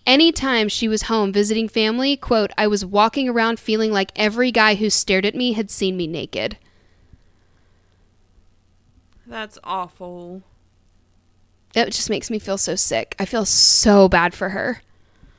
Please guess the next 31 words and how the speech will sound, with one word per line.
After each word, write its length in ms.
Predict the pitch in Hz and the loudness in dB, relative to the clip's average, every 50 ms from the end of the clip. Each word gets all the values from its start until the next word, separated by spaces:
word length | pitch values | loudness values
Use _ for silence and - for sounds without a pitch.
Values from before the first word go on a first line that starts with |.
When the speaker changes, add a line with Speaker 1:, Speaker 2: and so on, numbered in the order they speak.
| _ _ _ _ _ _ _ _ _ _ _ _ _ _ _ _ | _ _ _ _ _ _ _ _ _ _ _ _ _ _ _ _
Speaker 1:
Her 180 | - 277 277 254 | 0 2 2 4
hometown 460 | 254 302 349 359 - - 320 330 311 | 4 4 2 2 2 2 0 0 0
police 400 | - 277 262 254 240 240 - - | 0 0 0 0 0 -2 -2 0
were 160 | 226 214 - | 0 0 0
understanding, 680 | 220 226 220 214 - - - 190 185 185 185 180 165 175 | 0 -2 -2 -2 -2 -2 -2 -2 -2 -2 -2 -4 -6 -8
she 180 | - - 202 | -8 -6 -4
said, 340 | 175 - 190 175 175 180 - | -4 -2 -2 0 -2 -2 -2
but 160 | - 202 - | -2 -2 -2
the 60 | - 202 | -4 -4
teacher 520 | - - - 302 - - 247 214 214 220 - | -4 -2 -2 -2 -2 0 0 -2 -2 -2 -4
lived 260 | 214 208 202 202 220 | -4 -4 -4 -4 -4
in 80 | 214 220 | -4 -4
a 60 | 202 | -2
different 360 | 202 196 - - 185 - - | -4 -6 -4 -4 -6 -6 -4
country. 520 | - 208 202 202 - - 156 127 127 - - - - - - - - - - - - - - _ _ - - - - - | -4 -4 -2 -2 -2 -4 -4 -6 -6 -10 -12 -20 -20 -20 -20 -20 -20 -20 -20 -20 -20 -20 -20 _ _ -20 -20 -20 -2 4
Oh, 400 | 254 262 277 277 269 254 233 220 220 | 8 8 10 10 10 10 10 8 8
no! 800 | 214 220 240 262 269 285 302 285 311 277 262 233 190 - 233 - | 6 6 8 10 10 12 12 12 12 12 10 8 8 4 0 -6
So 220 | - - 269 254 | -2 2 2 2
her 120 | 233 285 254 | 2 2 0
case 360 | - - 254 247 277 - - | 2 2 2 2 2 0 0
got 240 | - 240 - - - | 0 0 0 0 -2
kicked 360 | - 226 208 - - - - | -6 -6 -6 -8 -10 -10 -8
to 120 | - 220 | -6 -4
that 240 | 208 202 190 - 214 | -2 -2 -4 -2 -4
department, 600 | 202 190 - 220 233 233 190 185 196 185 180 - | -4 -2 0 2 2 2 2 0 0 -2 -2 0
which 220 | - 247 - - | 0 0 0 0
declined 460 | - 262 254 - - 320 320 349 349 - - - | -2 -2 -2 0 2 4 4 4 4 2 2 0
to 80 | 339 330 | 0 2
pursue 520 | - 330 311 - - - 226 220 214 214 | 2 0 0 0 0 -2 0 0 -2 -2
criminal 440 | - - 208 196 202 196 202 202 208 | -2 -2 -2 0 0 0 0 0 2
charges. 800 | - - 349 359 349 285 285 277 226 196 190 202 - - - | 4 8 8 8 10 10 10 10 10 8 6 2 0 -2 -2